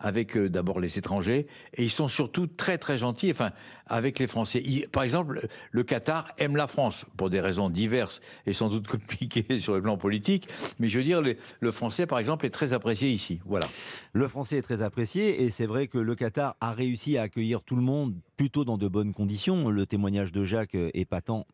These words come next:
Speaker 2: bien sûr, mais ce n'est pas le seul, euh, Pauline Gamère.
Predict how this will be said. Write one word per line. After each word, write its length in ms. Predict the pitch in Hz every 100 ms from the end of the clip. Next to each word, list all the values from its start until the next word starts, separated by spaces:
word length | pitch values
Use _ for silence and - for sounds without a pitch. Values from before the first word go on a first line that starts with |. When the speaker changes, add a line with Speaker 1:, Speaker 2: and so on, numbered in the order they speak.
| -
Speaker 2:
bien 220 | 160 117
sûr, 340 | - 202 131
mais 360 | 110 104 101 87
ce 160 | -
n'est 120 | 104 101
pas 200 | 131 117
le 200 | 113 117
seul, 360 | - 185 170
euh, 220 | 123 107 98
Pauline 300 | 113 107 107
Gamère. 300 | 113 165 202